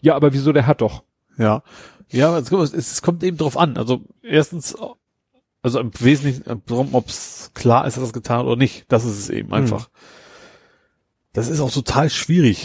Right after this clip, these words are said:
Speaker 2: finde ich. Also es gibt, also wenn ich,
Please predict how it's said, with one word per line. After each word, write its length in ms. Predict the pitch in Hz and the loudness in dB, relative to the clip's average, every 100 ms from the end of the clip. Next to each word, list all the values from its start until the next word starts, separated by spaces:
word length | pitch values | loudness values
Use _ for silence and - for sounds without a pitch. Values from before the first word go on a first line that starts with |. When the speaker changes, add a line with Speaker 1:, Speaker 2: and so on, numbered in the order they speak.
| - | -12
Speaker 2:
finde 300 | - 104 104 | -4 -2 -2
ich. 100 | 101 | -2
Also 160 | 113 | 0
es 300 | 113 - - _ _ - | 0 -2 -8 _ _ -10
gibt, 200 | 139 - | -8 -2
also 240 | 127 127 127 120 127 | -2 -2 -6 -12 -2
wenn 120 | 143 | 0
ich, 160 | 151 | 0